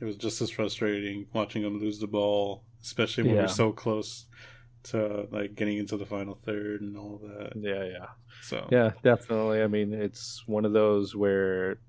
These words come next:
Speaker 2: the bad just sometimes outweighs the good that you do.
Speaker 1: Yeah.
Speaker 2: And not saying that that's the reason that he got pushed out, but I think we all hit those walls,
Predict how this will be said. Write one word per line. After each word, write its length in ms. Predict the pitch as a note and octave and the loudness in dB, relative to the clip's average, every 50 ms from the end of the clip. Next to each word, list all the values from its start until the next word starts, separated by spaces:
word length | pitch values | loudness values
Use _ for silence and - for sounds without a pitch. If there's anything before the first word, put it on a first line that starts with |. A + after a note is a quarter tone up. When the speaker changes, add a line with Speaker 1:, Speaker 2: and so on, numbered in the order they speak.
| - | -4
Speaker 2:
the 80 | - G2+ | -4 0
bad 420 | - G#2+ G#2 G#2 G#2+ G#2 G#2 F#2+ | 4 6 6 8 8 8 6 6
just 400 | - G#2 G2 - - - - - | 4 -2 -2 -2 -4 -8 -8 -2
sometimes 420 | - - G2+ G#2 - G#2 G2+ G2+ A2 | 0 2 2 4 4 4 4 8 8
outweighs 640 | A2 G#2+ G#2 G#2 G2+ A2 G#2 G#2 G#2+ A2+ G#2+ G#2 - | 10 10 10 8 6 8 10 12 12 12 12 10 8
the 100 | - G#2+ | 4 4
good 380 | - - - B2 A#2+ A2 G2 | 4 6 6 8 8 8 6
that 120 | G2+ G2 G#2+ | 4 0 0
you 140 | G2 F#2+ F#2 | 0 -4 -2
do. 320 | - F#2 F2+ F2 F2+ - - - - - - A2+ - - | -2 0 0 0 -2 -4 -8 -14 -20 -18 -16 -16 -16 -10
Speaker 1:
Yeah. 60 | - - | -2 4
Speaker 2:
And 120 | D#3 E3 D#3+ | 4 8 10
not 180 | D#3+ D#3+ D3 | 10 10 10
saying 220 | - D#3 C#3+ C3+ B2+ | 12 10 10 12 10
that 120 | B2 G#2 | 8 10
that's 240 | - A2 G2+ - - | 8 8 8 8 6
the 100 | - A2 | 4 6
reason 260 | G2+ G2+ F#2+ F#2 G2 | 6 6 2 2 0
that 100 | F#2+ F#2 | -4 -2
he 120 | G#2+ G2+ F#2+ | -4 -4 -2
got 280 | - G#2+ F#2+ F2+ - - - - - | 0 0 0 0 -2 -6 -12 -12 -8
pushed 240 | - G#2+ - - - | -6 -6 -6 -2 2
out, 300 | E3 D3+ D3 C#3 - - | 4 6 6 6 4 4
but 300 | - A2+ G#2+ G#2 - - - - - - - - - - - - - - - - | 4 4 4 4 2 -2 -6 -20 -20 -20 -20 -20 -20 -20 -20 -20 -20 -10 0 0
I 120 | A#2 A2+ - - - - - - | 0 0 0 -4 -20 -10 0 2
think 220 | C#3 B2+ A#2 - | 2 2 4 4
we 120 | A#2+ A2 | 6 6
all 160 | G#2 G#2 G2+ - | 6 6 4 2
hit 440 | - - - - - - - - - | -2 -4 2 4 4 4 4 2 4
those 500 | A#2 G2+ F#2+ F#2+ F#2 - - - - - - - - - - - - - - - - - - - - - - - - - - - - - - - - - - - - - | 4 4 4 4 0 -6 -12 -14 -16 -18 -20 -20 -20 -20 -20 -20 -20 -20 -20 -20 -20 -20 -20 -20 -20 -20 -20 -20 -20 -20 -20 -20 -20 -20 -20 -20 -20 -20 -20 -12 -4 0
walls, 800 | D3 A#2 A2+ A2+ A2+ A2 G2+ F#2 F2 E2+ - - - - - | 2 6 10 10 12 12 10 10 6 -2 -4 -6 -8 -8 -8